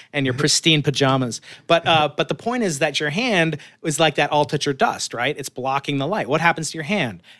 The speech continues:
It starts to heat up. Now, what happens if you, uh, leave it for an infinite amount of time and there's nothing else like the Earth's atmosphere or whatever? Eventually, your hand is gonna start to, is gonna come into what's called thermal equilibrium. It's gonna come to an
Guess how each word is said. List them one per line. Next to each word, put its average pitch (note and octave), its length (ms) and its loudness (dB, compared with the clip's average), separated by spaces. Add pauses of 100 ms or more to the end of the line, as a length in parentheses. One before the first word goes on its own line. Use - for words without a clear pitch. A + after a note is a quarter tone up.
It C3 80 -8
starts - 280 -4
to C#3 60 -2
heat F#3+ 220 -2
up. F#3 300 -2
Now, B2 140 -2
what C#3 140 0
happens D3+ 220 -2
if C#3 140 -4
you, B2+ 200 -4 (240)
uh, A#2+ 60 -6
leave D3+ 320 2
it E3 100 -2
for C#3 140 -6
an C3 160 -6
infinite G#3+ 440 2
amount C#3+ 200 2
of B2 100 -6
time C#3+ 500 0 (240)
and C3+ 100 -4
there's B2+ 160 -4
nothing D#3 280 0
else C#3 260 2
like C3 100 -2
the B2+ 100 -4
Earth's C3+ 220 -2
atmosphere C#3+ 500 -4
or A#2 80 -6
whatever? C#3 420 -4
Eventually, G3+ 360 0
your E3 80 4
hand C#3 500 2 (340)
is D3 80 -2
gonna D#3 180 0
start D#3 300 0
to, D3 180 -10
is C3 140 -4
gonna C#3+ 180 0
come D#3 180 0
into C#3+ 140 -2
what's C#3 160 0
called C3+ 220 -2
thermal D#3+ 440 -4
equilibrium. B2 760 -6
It's C3+ 100 -10
gonna C3+ 200 -4
come D3 260 -4
to C#3 140 -4
an A#2+ 100 -10